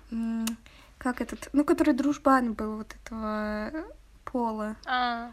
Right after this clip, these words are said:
Speaker 1: Он, ну, с которым там
Speaker 2: Мгм.
Speaker 1: обнимался. Ну, он ещё так ведёт себя прям совсем как, м, м, ну, такой подросточек, это так мило. И из него пытаются там
Speaker 2: Мгм.
Speaker 1: сделать какого-то... Вот мамку я вообще не поняла. Типа, я такая: «Какая-то очень странная женщина».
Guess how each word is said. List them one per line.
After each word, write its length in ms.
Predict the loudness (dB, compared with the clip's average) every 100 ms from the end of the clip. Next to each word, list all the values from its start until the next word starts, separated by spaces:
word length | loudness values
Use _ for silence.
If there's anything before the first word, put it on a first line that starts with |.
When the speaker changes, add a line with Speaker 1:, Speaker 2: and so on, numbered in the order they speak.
| 2
Speaker 1:
Он, 160 | 2 6
ну, 220 | 6 6
с 60 | 2
которым 300 | 4 4 4
там 140 | 0
Speaker 2:
Мгм. 80 | 0
Speaker 1:
обнимался. 320 | 2 0 0 4
Ну, 100 | 6
он 100 | 6
ещё 160 | 4 2
так 160 | 4
ведёт 260 | 6 4 2
себя 140 | 0
прям 240 | 2 -2 -4
совсем 280 | -8 0 2
как, 220 | 2 -2
м, 100 | -6 -2
м, 160 | 0 2
ну, 80 | 0
такой 240 | 0 -2
подросточек, 680 | 0 2 4 2 -4 -16 -8
это 100 | -10 -6
так 220 | -6 -2
мило. 320 | 0 0 -2 -8 -16 -16 -4 -2
И 80 |
из 100 | 0
него 180 | 2 0
пытаются 480 | 0 4 6 6 4
там 140 | 4 4
Speaker 2:
Мгм. 140 | 4
Speaker 1:
сделать 260 | 4 4 2
какого-то... 460 | 0 2 2 -2
Вот 240 | -2 -2 4
мамку 320 | 4 4 -4
я 80 | -4
вообще 360 | -4 -2 -2
не 120 | -2 -2
поняла. 440 | -2 0 0 -2
Типа, 260 | -4 -6 -6
я 80 |
такая: 280 | -6 -6 -8
«Какая-то 440 | -6 -6 -6 -4 -4
очень 240 | -2 -4
странная 400 | -6 -10 -4 -4
женщина». 840 | -2 -4 -6 -12 -6 -2 -2 -2